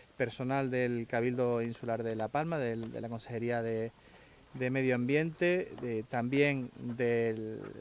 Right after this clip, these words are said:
el Retén Taburiente, del Parque Nacional, también uno de la eirif, eh, que a pesar de que no estaban en, de servicio, pues,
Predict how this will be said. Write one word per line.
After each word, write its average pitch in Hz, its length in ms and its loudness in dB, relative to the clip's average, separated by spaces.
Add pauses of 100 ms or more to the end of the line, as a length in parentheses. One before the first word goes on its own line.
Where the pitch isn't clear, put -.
(100)
el 123 160 -6
Retén 127 280 -4
Taburiente, 139 500 0
del 123 120 0
Parque 120 580 -2
Nacional, 131 800 0 (560)
también 139 480 2 (160)
uno 135 360 2
de 127 140 4
la 120 380 4
eirif, 127 600 2 (340)
eh, 120 440 -2 (100)
que 113 400 -4
a 123 140 -8
pesar 123 320 -4
de 127 140 0
que 127 120 -2
no 123 100 -2
estaban 127 680 -2
en, 123 260 -6
de 123 100 -4
servicio, 127 440 -2
pues, 117 200 -4